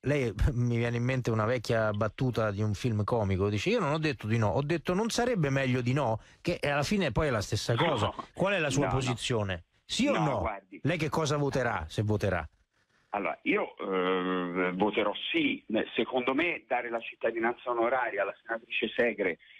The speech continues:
Speaker 2: è importante, ma è molto più importante intraprendere un percorso di crescita culturale, perché nel duemiladiciannove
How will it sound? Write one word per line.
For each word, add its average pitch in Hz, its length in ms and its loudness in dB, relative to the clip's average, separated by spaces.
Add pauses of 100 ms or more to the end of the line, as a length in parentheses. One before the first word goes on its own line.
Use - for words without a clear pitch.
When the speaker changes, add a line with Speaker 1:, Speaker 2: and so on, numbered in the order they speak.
Speaker 2:
è - 120 0
importante, 170 1040 -4
ma 123 120 0
è 120 60 0
molto 135 480 0
più 127 160 -6
importante 131 680 -4
intraprendere 123 600 -4
un 123 180 -2
percorso 131 680 -2
di 107 120 -2
crescita - 600 -2
culturale, 190 680 -2
perché 156 380 -4
nel 143 180 -4
duemiladiciannove 143 1120 0